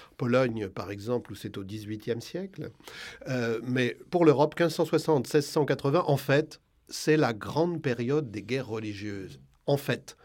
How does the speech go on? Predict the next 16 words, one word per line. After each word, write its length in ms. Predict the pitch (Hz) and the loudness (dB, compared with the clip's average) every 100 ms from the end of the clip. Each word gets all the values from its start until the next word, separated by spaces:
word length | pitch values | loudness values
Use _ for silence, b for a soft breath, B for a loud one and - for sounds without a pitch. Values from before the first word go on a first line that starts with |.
| B B 131 | B B 0
d'une 160 | 147 | 2
sorte 320 | 143 196 - | 2 -2 0
d'affrontement 920 | 170 147 - - 135 127 143 165 180 - | 0 0 -2 -8 -8 -4 -2 -2 -4 -4
comme 220 | 160 165 | -2 2
on 120 | 139 | 0
en 140 | 131 127 | 0 0
a 80 | 120 | -2
connu 520 | - 123 123 151 160 B B B B | -2 -2 0 0 0 B B B B
entre 800 | 139 139 139 - 147 143 127 113 - | 0 0 0 -2 2 4 2 0 -2
l'Occident 800 | 123 135 - - 123 131 147 156 B B - _ | 0 0 -2 -6 0 2 0 -4 B B -20 _
et 340 | 135 131 135 - | 4 6 6 2
le 440 | 131 117 113 110 104 | -2 0 0 -2 -4
système 420 | - 135 127 120 | -6 -2 -2 0
soviétique. 560 | 113 107 101 113 107 | -2 -4 -6 -8 -4
Une 120 | 135 127 | -2 -2
sorte 460 | - 185 - - | 0 0 0 -18